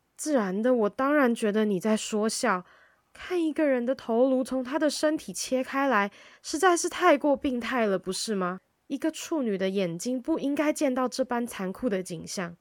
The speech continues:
你为何对此感到喜悦？不，不行，这并不是你所渴望的。你仔细听我说，我有绿宝石，一颗巨大的绿宝石，是由凯撒的一位宠臣所送的。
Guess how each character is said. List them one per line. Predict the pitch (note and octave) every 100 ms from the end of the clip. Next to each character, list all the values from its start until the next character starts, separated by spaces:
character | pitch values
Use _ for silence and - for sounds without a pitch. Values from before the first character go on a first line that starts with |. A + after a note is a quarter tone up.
| _ _
你 | A#3
为 | A3+ C#4+ A#3+
何 | G3+ G3
对 | B3+
此 | F#3+ -
感 | F#3+ D#3+
到 | F#3+ F#3+
喜 | - - F#3+
悦？ | F3 E3+ - -
不， | G#3+ F3 -
不 | B3+
行， | - G3+ F3
这 | F#3 C4+
并 | D4+ A#3
不 | G#3
是 | G3+ B3
你 | G#3
所 | A3 A3
渴 | G#3 F3
望 | G#3+ F#3
的。 | E3+
你 | F3+
仔 | G#3+ A3 G3
细 | D4
听 | C4+ C4 C4+
我 | G3+
说， | - A3 G#3 G#3 _ _ -
我 | E4+
有 | F#4 C4
绿 | E4 D#4
宝 | F#3+ E3
石， | - F#3+ F#3
一 | D#4+
颗 | E4
巨 | - F#4+
大 | F#4+ D#4
的 | B3+
绿 | D4+
宝 | B3 F#3+
石， | F3 - E3+ F3+ - - - -
是 | - D#4+
由 | A3 A3+
凯 | - F3+
撒 | F3+ C#4+
的 | B3+
一 | B3
位 | C#4 C#4+
宠 | - F#3+
臣 | F3 F#3 G#3
所 | A3 F#3
送 | - G#3+ F3+
的。 | E3+